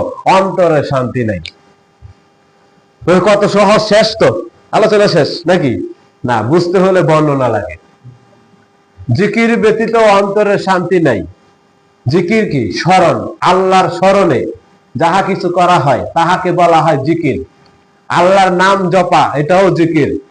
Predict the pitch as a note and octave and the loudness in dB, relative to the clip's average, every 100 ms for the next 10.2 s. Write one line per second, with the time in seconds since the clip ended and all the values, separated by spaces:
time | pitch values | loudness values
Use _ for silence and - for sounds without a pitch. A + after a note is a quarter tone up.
0 | _ B2 F3 F#3 G3 F#3 F#3 F#3 F#3+ F#3+ | _ -2 0 2 2 2 0 2 2 2
1 | E3 F3+ F#3 F3 F3 F3+ F3 F3+ E3+ F3 | 2 2 2 0 0 0 0 2 2 2
2 | F3+ E3+ E3 D#3 D3 D3+ C#3 A2+ - - | 0 0 -2 -2 0 2 2 0 -2 -6
3 | D3 D#3 D3+ D3+ C#3 C3+ A#2 G2+ - - | -2 2 2 2 0 -2 -2 -4 -8 -12
4 | A#2 F#3 G3 G3 G3 F#3 F#3+ G3 G3+ F3+ | -2 0 2 2 2 2 0 2 4 2
5 | C#3+ - - - F3 D#3+ D3 F#3+ F#3 F3 | 0 -2 -8 0 0 0 0 0 2 2
6 | F#3+ F#3 F3 F3+ D#3 C3+ A2 - _ - | 2 2 2 2 4 2 0 -6 _ -2
7 | F3+ F3+ F#3 F3+ F3 F#3 F3+ F#3 F3 F3+ | 2 2 2 2 2 2 2 2 2 2
8 | E3+ F3 E3+ D3 B2+ - - D#3+ - - | 2 0 0 0 0 -2 -2 -2 -2 -2
9 | F#3+ F#3 F#3 F3 F#3 F3 E3+ E3+ D#3+ C#3+ | 0 0 0 0 2 2 2 0 0 0
10 | A#2 | 0